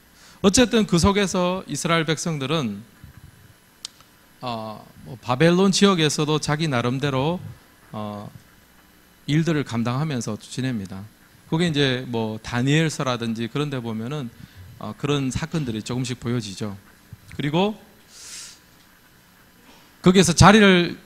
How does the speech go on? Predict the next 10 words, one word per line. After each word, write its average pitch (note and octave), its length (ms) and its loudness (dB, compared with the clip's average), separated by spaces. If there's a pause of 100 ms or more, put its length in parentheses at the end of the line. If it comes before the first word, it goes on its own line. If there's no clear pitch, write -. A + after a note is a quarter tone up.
(140)
나중에 C#3 480 -2
예루살렘으로 F3 600 2
들어오지 D#3+ 440 0
않고 C3+ 480 -6
바벨론 D3+ 420 0
지역에 D#3+ 240 -6
흩어져 D3 520 -6
있-, E3 100 -12 (160)
있었던 E3 380 0
사람들이 C3 640 2